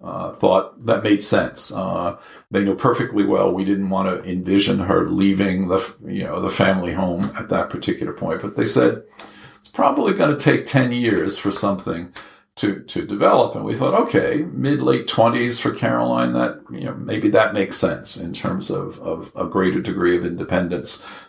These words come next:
uh, for mom and dad and her older brother and older sister at that point." Well, you know, twenty-two <laughs> years later, we were still waiting for an opportunity to, to,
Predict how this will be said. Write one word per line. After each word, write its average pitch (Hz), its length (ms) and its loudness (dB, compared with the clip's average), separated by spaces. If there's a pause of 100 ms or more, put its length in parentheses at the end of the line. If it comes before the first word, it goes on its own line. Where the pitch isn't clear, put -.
uh, 101 220 -6
for 92 180 0
mom 90 240 4
and 87 120 -2
dad 87 260 4
and 85 160 -2
her 90 160 2
older 90 260 2
brother 87 320 2
and 87 180 0
older 87 260 -2
sister 95 520 0
at - 160 -12
that - 220 -8
point." 90 240 -8 (520)
Well, - 520 2
you 101 120 -12
know, - 160 -14 (320)
twenty-two 151 560 4
<laughs> 147 80 6
years - 480 -2
later, - 580 2
we 170 160 4
were 147 160 -2
still 123 540 0 (240)
waiting 117 480 4
for 101 180 -2
an 101 60 0
opportunity 101 760 0
to, - 340 0
to, - 300 0